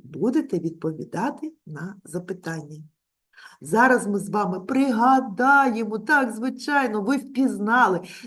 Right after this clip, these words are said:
це наша квітка здоров'я, так, ми нещодавно її з вами виготовляли. І зараз давайте з вами ще раз повторимо, що знати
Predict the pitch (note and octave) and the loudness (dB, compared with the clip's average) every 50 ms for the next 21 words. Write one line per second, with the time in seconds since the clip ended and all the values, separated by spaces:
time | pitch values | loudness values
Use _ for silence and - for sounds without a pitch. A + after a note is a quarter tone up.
0 | - - - - A3 B3 B3+ A3+ A3 C4 C4+ C#4+ C#4+ C#4 - B3 - - - G#3+ | -18 -14 -8 0 2 2 2 4 2 2 0 0 0 -2 -4 -4 -6 -6 -8 -6
1 | G3 G#3 B3 C#4+ C#4 - - C#4+ C#4 A#3 A3 G#3 G3 C4+ C4+ C4+ - B3 C4+ C#4+ | -2 2 2 2 0 0 -4 -2 -2 -2 -2 0 2 4 4 4 4 4 4 4
2 | D4+ D#4+ D#4+ E4 D#4+ C#4+ G3+ G3+ F3+ E3+ G3 E3+ D#3+ - - - D4 D4+ D4 B3+ | 6 6 6 6 4 2 0 -2 -4 -4 -4 -4 -4 -6 0 2 4 6 6 6
3 | G#3 A#3 - - - - - - F3 G#3+ C4 C#4 C4 C4 C4+ C4 - - - B3+ | 4 2 -4 -12 -14 -16 -12 -6 -2 0 0 0 0 0 -2 -2 -2 -2 -2 -2
4 | G#3+ F#3 B3+ C4+ C#4 C4 B3+ A#3 B3 A#3 A#3 G3+ G3+ C4 C4 G3+ F3 G3 A#3+ B3 | 0 4 6 6 6 6 4 2 2 2 2 2 2 2 2 2 2 0 0 0
5 | A3+ A3+ A#3 A3+ A#3 A#3+ - A3+ A#3 A#3 A#3 A3+ A3 F#3 D#3+ F3 D#3 E3+ F#3+ A3+ | 2 0 -2 0 0 0 0 0 -2 0 0 -2 -2 -2 -2 -6 -6 -4 -2 0
6 | C4 C#4 B3 G3 E3 D#3 D3 - - - - - G3 F#3 D3+ D3+ A#3 C#4+ E4+ D#4+ | 2 2 2 0 -2 -4 -8 -10 -18 -20 -14 -10 -10 -8 -4 0 2 2 2 2
7 | C#4+ B3+ F#3 F3 G3+ C#4 F#4+ D5 E5 C#5 - - A3+ E3+ F3+ F3 G3 F#3 F3 G3+ | 0 -2 -2 -4 -4 -4 -4 -4 -6 -6 -4 -6 -6 -4 -4 -4 -4 -2 -2 -4
8 | A3 - - - D4 D#4+ C#4 G#3 F3+ F#3+ F#3 - - - - - _ _ - B3 | -4 -6 -8 -4 -2 -2 -2 -2 -2 -4 -8 -10 -18 -20 -20 -20 _ _ 0 0
9 | B3+ B3 B3 - E4 E4 D#4 C4+ A3 G3+ F3+ E3+ F3+ F3 - - - _ _ _ | 0 0 -2 0 2 2 4 4 2 0 0 -2 -6 -8 -10 -16 -20 _ _ _
10 | _ _ _ _ _ _ _ _ _ _ _ _ _ - - - - - A#3 G#3+ | _ _ _ _ _ _ _ _ _ _ _ _ _ -18 -18 -16 -10 -6 -4 -2
11 | G#3+ F3 - - - - E3 E3+ E3+ B3 F4+ A4+ A#4 A4+ - - F3 F3+ | -2 -4 -4 -8 -12 -12 -12 -8 -6 -2 0 0 0 0 0 -8 -8 -8